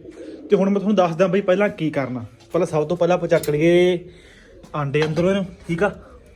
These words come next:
ਜਿਹੜੇ ਖਰਾਬ ਆ ਗਏ। ਹੁਣ ਪਾਣੀ ਪੂਣੀ ਕੱਢ ਦਈਏ ਬਾਹਰ ਆ ਵਾਲਾ, ਤੇ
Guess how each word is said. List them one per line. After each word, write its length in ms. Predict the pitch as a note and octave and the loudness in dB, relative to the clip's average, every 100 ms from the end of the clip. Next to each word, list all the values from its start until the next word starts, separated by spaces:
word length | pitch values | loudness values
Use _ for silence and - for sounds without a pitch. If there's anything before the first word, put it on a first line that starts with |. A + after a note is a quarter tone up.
| C3+ | -10
ਜਿਹੜੇ 260 | C3+ E3+ | -2 -2
ਖਰਾਬ 320 | F3 C3 C#3 C#3+ | -2 -2 -2 -2
ਆ 80 | |
ਗਏ। 120 | D3+ E3+ | -4 -8
ਹੁਣ 880 | - - - - - - - B2+ B2 | -12 -20 -20 -20 -20 -18 -8 -6 -6
ਪਾਣੀ 220 | C3 C3 | -6 -8
ਪੂਣੀ 220 | C3+ C#3+ C3+ | -6 -6 -4
ਕੱਢ 180 | C3+ | -6
ਦਈਏ 160 | C3+ D#3+ | -2 -2
ਬਾਹਰ 200 | C3+ D3+ | -2 -2
ਆ 80 | D#3 | 0
ਵਾਲਾ, 140 | E3 E3+ - - - - - - - - - - | -4 -6 -16 -20 -20 -20 -20 -20 -20 -20 -20 -20
ਤੇ 80 | - | -12